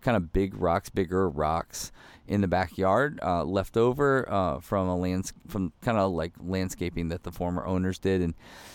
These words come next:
and I'm like, "Yeah, I think we move it in the front yard will look better," 'cause we had small rocks up there. So anyway, I'm like, "I'm gonna move out the small rocks. I'm gonna put that, like,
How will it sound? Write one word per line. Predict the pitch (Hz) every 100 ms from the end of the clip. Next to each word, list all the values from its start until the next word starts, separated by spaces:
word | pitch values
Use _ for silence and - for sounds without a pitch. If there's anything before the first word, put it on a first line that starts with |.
| - -
and |
I'm | 104
like, | 95 -
"Yeah, | 143 143 139
I |
think | - 151 -
we | 143
move | 110 113
it |
in | 90
the | 76
front | 120 113
yard | 104
will | 98
look | 90 85
better," | 131 123 117
'cause | 104 98
we |
had | 87 -
small | - 117 113
rocks | 107 104 -
up | 98
there. | 95
So | -
anyway, | 135 117
I'm | 95
like, | 92 87
"I'm | 92
gonna | 117 85
move | 85 107 139
out | 131 117
the | 98
small | - 104 101
rocks. | 92 78 85 -
I'm | 92
gonna | 90
put | - 120
that, | 90 82 50
like, | 73 -